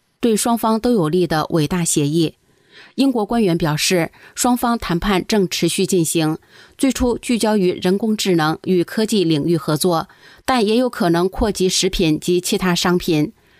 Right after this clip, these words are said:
财政大臣瑞秋·李维斯预计本月稍晚将赴华盛顿出席国际货币基金组织春季会议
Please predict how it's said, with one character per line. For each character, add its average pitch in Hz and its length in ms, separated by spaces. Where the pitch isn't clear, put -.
财 214 180
政 247 160
大 226 180
臣 185 200
瑞 202 200
秋· 202 280
李 175 120
维 156 160
斯 196 320
预 254 160
计 220 220
本 175 200
月 202 180
稍 226 220
晚 170 300
将 208 220
赴 208 200
华 175 160
盛 190 200
顿 185 280
出 247 140
席 214 160
国 170 220
际 202 260
货 214 260
币 180 280
基 214 180
金 202 220
组 151 200
织 175 300
春 220 200
季 202 140
会 170 240
议 156 300